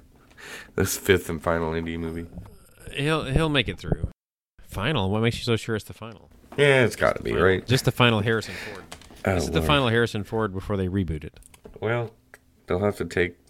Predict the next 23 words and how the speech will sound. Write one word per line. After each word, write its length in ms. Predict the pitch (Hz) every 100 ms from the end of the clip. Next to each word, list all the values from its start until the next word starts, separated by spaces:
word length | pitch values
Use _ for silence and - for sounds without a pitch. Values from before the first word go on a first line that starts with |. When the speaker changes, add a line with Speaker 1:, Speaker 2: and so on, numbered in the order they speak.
| -
Speaker 1:
the 120 | 82
whip 240 | 87 95
out 160 | 87 87
of 60 | 85
his 160 | 80
cold, 340 | - 90 87 82
dead 240 | 85 82
fingers, 640 | - 92 80 71 78 - -
I 100 | 87
think, 320 | 82 76 - _ _
Speaker 2:
<laughs> 180 | _ -
Speaker 1:
and 800 | - - - - 95 - - -
probably 300 | - 82 80
Speaker 2:
You 60 |
think 200 | 78 98
so? 260 | - 98 110 - 90 82 - - - -
Speaker 1:
Yeah, 200 | 95 82 - - -
'cause 200 | 87 87
Harrison's 560 | 98 110 - 90 82
like, 300 | 87 82 78 -
"I'm 220 | 90 110
Indiana 380 | 92 92 90 87
Jones. 460 | 78 85 80 -